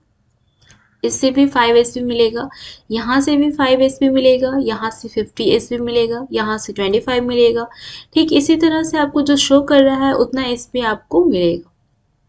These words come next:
And जब आप login करते हैं यहाँ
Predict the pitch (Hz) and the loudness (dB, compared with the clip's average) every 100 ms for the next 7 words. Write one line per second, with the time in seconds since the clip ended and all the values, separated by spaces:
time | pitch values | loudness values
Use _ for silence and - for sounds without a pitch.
0 | _ _ _ _ _ _ _ - - - | _ _ _ _ _ _ _ -20 -20 -20
1 | - - 233 269 285 294 294 240 214 208 | -10 -4 2 4 4 2 0 0 0 2
2 | 240 285 277 262 262 262 247 262 254 247 | 2 2 4 2 2 -4 -4 -6 -6 -6